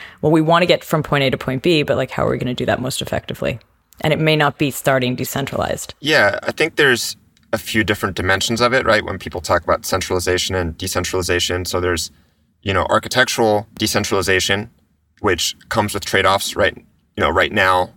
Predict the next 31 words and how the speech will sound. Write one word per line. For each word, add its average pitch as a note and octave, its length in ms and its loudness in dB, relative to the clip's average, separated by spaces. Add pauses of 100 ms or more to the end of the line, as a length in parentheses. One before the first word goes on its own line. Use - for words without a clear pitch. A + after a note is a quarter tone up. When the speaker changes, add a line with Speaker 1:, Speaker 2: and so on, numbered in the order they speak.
(100)
Speaker 2:
for G2 140 -4
layer F2+ 180 2
one F2 120 -2
blockchains, A#2+ 420 2
for - 120 -2
example, F#2+ 400 0
that - 120 0
means F2 240 -4
a - 60 -4
lot F2+ 180 4
of D#2+ 120 -2
redundancy. A2+ 800 0
It F#2+ 80 -2
means, E2+ 480 -4 (440)
you G2+ 80 -6
know, - 160 -2 (160)
not G2+ 220 2
the G#2+ 60 -8
kind G2+ 160 -2
of F2+ 60 -6
performance A2 500 0
that F#2 180 0
you G2+ 80 -6
would F2+ 80 -2
expect F#2+ 380 -2
from, F#2 160 -6
like, D2+ 180 -2
a - 60 -10
consumer E2+ 400 -6
grade D#2 160 0
application. A#2+ 640 -2